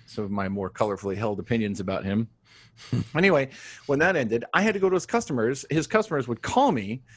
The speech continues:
and they would say, "Hey, you know, this thing, this thing, we need you to come over." And I would have to tell his customers, "Listen, this is really awkward. I actually, I don't work with that company anymore. So I'm really sorry.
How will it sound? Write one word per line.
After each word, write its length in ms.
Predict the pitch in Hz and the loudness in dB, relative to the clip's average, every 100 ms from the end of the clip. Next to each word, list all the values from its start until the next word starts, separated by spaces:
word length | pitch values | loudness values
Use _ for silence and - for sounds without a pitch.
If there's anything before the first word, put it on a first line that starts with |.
| - - - - | -20 -20 -6 -2
and 100 | 170 | 0
they 60 | |
would 100 | 165 156 | 0 0
say, 100 | 151 | 2
"Hey, 260 | 180 190 | 4 4
you 140 | 190 180 | 2 2
know, 200 | 180 170 | 2 2
this 200 | 170 - | 0 0
thing, 240 | 175 170 | 0 2
this 160 | 160 - | 0 2
thing, 160 | 165 | 0
we 80 | 151 | 2
need 140 | 156 151 | -2 -4
you 80 | 147 | -2
to 40 | |
come 140 | 160 | 2
over." 320 | 156 147 151 143 - - _ - | 2 4 2 0 -12 -20 _ -2
And 100 | 156 | 0
I 80 | |
would 120 | 151 147 | 0 0
have 120 | 151 | -2
to 80 | 131 | -2
tell 180 | 160 | 0
his 120 | 147 - | 0 0
customers, 460 | 160 - 131 120 | -2 0 -6 0
"Listen, 380 | 123 117 123 120 - - - | 0 0 -2 -4 -6 -14 -10
this 120 | 131 | -8
is 80 | 127 | 0
really 160 | 117 107 | 2 4
awkward. 460 | 107 107 107 101 - - _ _ _ - - | 2 2 -2 -2 -6 -16 _ _ _ -8 0
I 160 | 117 | 2
actually, 400 | 117 131 127 123 | 4 2 2 2
I 40 | 113 | 4
don't 180 | 113 85 | 2 2
work 180 | 104 | -2
with 100 | 120 | 0
that 140 | 104 95 | -2 0
company 300 | 104 98 107 | -2 0 0
anymore. 580 | 107 95 95 92 92 - - _ | 0 0 -2 -2 -2 -6 -18 _
So 340 | - 120 110 110 | -4 0 2 2
I'm 260 | - 110 | 0 0
really 200 | 110 120 | 0 2
sorry. 640 | 120 110 107 107 107 107 | 2 4 4 4 2 -2